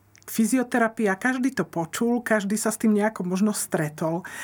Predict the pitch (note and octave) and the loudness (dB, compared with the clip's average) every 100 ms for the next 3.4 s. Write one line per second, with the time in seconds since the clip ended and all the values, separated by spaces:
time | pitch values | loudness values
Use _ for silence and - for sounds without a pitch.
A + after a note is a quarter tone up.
0 | - - E3 D#3+ F3 C#4 B3+ B3 A3 E3+ | -6 -2 0 2 2 2 2 2 2 2
1 | F3+ - - E3+ F3 F3 D#3+ - F3+ - | 0 -2 -2 0 0 -2 -4 -4 -2 -2
2 | - D#3+ D3 E3 - E3 D#3+ - E3+ D#3+ | 0 -2 0 -2 0 -2 -2 -4 -2 0
3 | D#3 B2+ C3+ | -2 -4 -6